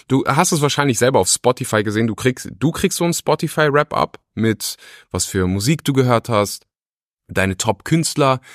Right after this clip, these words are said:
äh, Künstlerinnen, Podcaster bekommen so einen eigenen Wrap-Up. Das zeigt mir, wo du den Podcast hörst, wann du den Podcast hörst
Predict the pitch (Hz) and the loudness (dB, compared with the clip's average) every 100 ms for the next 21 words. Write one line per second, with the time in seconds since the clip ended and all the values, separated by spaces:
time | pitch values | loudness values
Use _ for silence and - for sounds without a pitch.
0 | - - _ 101 98 98 - 156 143 123 | -20 -20 _ -2 -2 -4 -4 -2 0 2
1 | 131 120 123 - _ _ - _ _ _ | 2 2 0 -4 _ _ -20 _ _ _
2 | _ _ _ _ _ _ - 190 - 101 | _ _ _ _ _ _ 0 0 2 0
3 | 90 - 104 131 127 _ _ _ 110 113 | 0 0 0 0 -8 _ _ _ -6 -2
4 | 147 135 120 117 110 - _ _ _ _ | -2 0 0 0 -2 -6 _ _ _ _
5 | _ _ 104 123 104 80 65 - 52 55 | _ _ 0 0 0 0 -2 -4 -10 -16
6 | - _ _ _ _ _ _ - - - | -20 _ _ _ _ _ _ -20 -20 -20
7 | _ - 107 110 - 107 107 - 107 104 | _ -14 -4 -2 0 0 0 0 2 4
8 | 104 92 85 98 107 104 98 101 - 98 | 2 -2 -4 -2 0 -2 -2 -4 -2 -4
9 | - - 90 90 - - - 107 95 92 | -4 -4 0 0 -4 -4 -2 0 0 -2
10 | - 80 - 87 - 95 87 87 - - | -4 -6 -6 -6 -6 -4 0 0 -4 -8